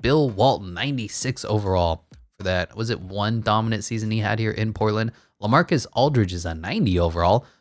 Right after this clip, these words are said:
Arvydas Sabonis, pretty monstrous himself. Terry Porter, Sidney Wicks. Blazers are more of a storied franchise where they, their more recent players aren't as good as their past players were. Jeff Petrie, Zach Randolph,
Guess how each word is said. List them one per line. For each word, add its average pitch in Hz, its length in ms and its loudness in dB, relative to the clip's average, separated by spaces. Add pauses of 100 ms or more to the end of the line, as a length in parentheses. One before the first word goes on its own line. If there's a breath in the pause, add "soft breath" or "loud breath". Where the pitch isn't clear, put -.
(120 soft breath)
Arvydas 120 320 4
Sabonis, 110 760 2
pretty 123 200 -2
monstrous 98 480 0
himself. 95 460 -2
Terry 107 280 2
Porter, 107 380 2
Sidney - 320 -8
Wicks. 95 320 -4 (280 soft breath)
Blazers 120 360 0
are 107 60 -2
more 104 180 -2
of 90 80 -4
a 87 60 -2
storied 101 460 -2
franchise 95 560 -2
where 90 120 -2
they, 87 340 -4
their 95 120 4
more 113 240 8
recent 107 340 4
players 104 300 4
aren't 98 200 0
as 90 80 0
good 95 160 0
as 90 100 0
their 90 100 -2
past 90 300 0
players 92 200 -2
were. 90 220 0
Jeff - 420 -2
Petrie, 104 520 -2 (280 soft breath)
Zach 113 400 -2
Randolph, 98 540 2